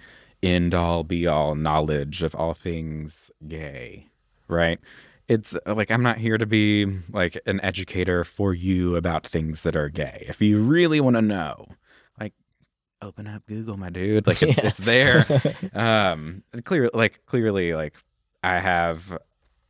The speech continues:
Speaker 1: I have the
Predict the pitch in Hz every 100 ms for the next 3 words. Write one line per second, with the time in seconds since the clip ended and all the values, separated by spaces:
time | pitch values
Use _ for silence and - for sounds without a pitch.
0 | _ _ _ _ _ _ _ _ - -
1 | - _ _ _ _ _ 95 92 101 92
2 | 92 95 90 90 85